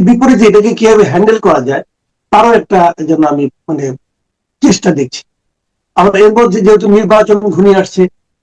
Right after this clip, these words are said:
নির্বাচনের, আহ, জোট কিভাবে হবে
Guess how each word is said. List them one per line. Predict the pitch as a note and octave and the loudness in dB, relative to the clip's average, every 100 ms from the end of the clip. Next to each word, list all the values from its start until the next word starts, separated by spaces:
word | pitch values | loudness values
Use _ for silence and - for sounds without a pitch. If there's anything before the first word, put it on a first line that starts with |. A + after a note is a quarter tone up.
| _ _ _ _ | _ _ _ _
নির্বাচনের, | - F#3+ F#3 F#3 - F#3 F3+ E3+ D#3 - | 0 0 2 -2 0 0 0 -2 -8 -8
আহ, | D3 C#3+ C#3 C3+ _ _ _ _ _ _ - D#3+ | -4 -2 -4 -8 _ _ _ _ _ _ -8 -6
জোট | C#3+ G3+ G3+ | 2 2 2
কিভাবে | - F#3+ F#3 F#3 | 0 2 2 2
হবে | F3+ D#3 D#3+ | 0 0 0